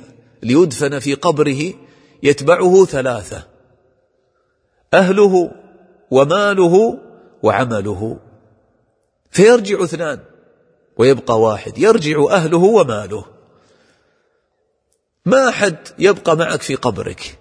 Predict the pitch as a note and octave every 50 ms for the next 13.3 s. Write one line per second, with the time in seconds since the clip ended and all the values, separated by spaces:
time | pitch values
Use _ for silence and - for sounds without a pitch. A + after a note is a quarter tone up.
0 | _ E3 G3 G#3 G3+ - G3+ A3+ A3 G#3+ B3 - - - - - A2+ A#2+ B2+ C3+
1 | C#3+ - F#3+ G#3+ A3 G#3+ G#3 - - - - D#3 E3 G3+ G3 - - F#3 F3 E3+
2 | G#3+ A3+ A3+ G#3+ G3+ - - - - - _ _ _ _ _ _ _ _ _ _
3 | _ _ _ _ - E3 D#3+ F3+ G3+ G#3+ G#3+ G#3 - - - - - - - -
4 | - _ _ _ _ _ - C3+ C3+ F3 G#3+ A3+ G#3+ F#3+ E3 G3 F#3+ F#3 D#3+ D#3+
5 | F#3+ G#3+ G#3+ G#3 G3+ A3+ A#3 A3 G#3+ F#3+ - - - - - _ _ _ _ _
6 | _ _ _ _ _ _ _ _ _ _ _ _ B2+ D3 F3+ G3+ G#3 A3+ G#3+ G#3
7 | - - F#3 E3 C#3+ D3+ G3 A3+ A3+ - - G3 - - - - - - _ _
8 | _ - F#3+ A3 A#3 A#3 A3 G3+ F3 E3+ E3 D#3 F#3 G#3 G3 F#3 E3+ D#3+ C3+ A2+
9 | A2 C3 C3 C3 D3 E3 E3 E3+ E3 D#3+ D3+ - E3 D3 - C3+ A#2+ - - C3+
10 | B2 B2 C#3 D3 B2 G2 - - A2 G#2 F#2 D#2 G2+ - - - - - _ _
11 | _ _ _ _ _ _ _ _ _ _ _ _ _ _ _ _ _ _ _ _
12 | _ _ _ _ _ _ _ _ - - A2+ A2+ D3 - - A3+ A3+ A3 G3 G#3+
13 | C3 B2+ C3 A#2 -